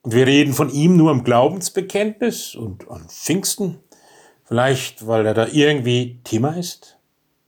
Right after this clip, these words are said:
Hat das mit fremden Erfahrungen zu tun, die im Neuen Testament berichtet werden oder aus der Gegenwart der Pfingst- und charismatischen Kirchen? Wenn Menschen in Ekstase geraten? Ja, manches mag uns fremd erscheinen.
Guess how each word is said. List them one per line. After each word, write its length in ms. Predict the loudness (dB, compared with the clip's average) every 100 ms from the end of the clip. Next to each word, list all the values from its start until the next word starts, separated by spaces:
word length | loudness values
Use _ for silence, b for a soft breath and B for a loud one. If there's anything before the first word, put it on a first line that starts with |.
| _ _ B B B B
Hat 160 | -2 0
das 140 | 2
mit 140 | 0 -2
fremden 540 | 0 0 -2 -4 -10
Erfahrungen 720 | -6 -4 0 4 4 2 0
zu 160 | -4 -8
tun, 300 | -4 2 2
die 60 | 4
im 120 | 4
Neuen 260 | 2 2
Testament 540 | -2 -2 0 0 0 2
berichtet 560 | 2 2 0 -2 -4
werden 480 | 2 4 4 2 -4
oder 240 | -4 -2 -2
aus 160 | -2
der 140 | -6 -4
Gegenwart 640 | 0 0 0 0 -2 -4
der 100 | -8
Pfingst- 560 | -2 0 0 -2 -6 -18 b b b _
und 100 | -8
charismatischen 760 | -2 0 0 0 0 0 -6 -6
Kirchen? 420 | -4 -6 -8 -14 _ _ _ 0
Wenn 120 | 2
Menschen 580 | 4 2 0 0 0 -6 B B B B
in 140 | -6 -4
Ekstase 760 | -4 -4 -2 0 2 0 0
geraten? 640 | 0 0 2 0 -2 -6 -10 _ _ _ _ _ _ _ _ _ _ _ B B B B B B 0
Ja, 180 | 2 2
manches 500 | 0 -2 -4 -4 0
mag 220 | 0 0
uns 240 | -4 -4
fremd 340 | -2 -2 -2 -6
erscheinen. 560 | -6 -4 -4 -8 -14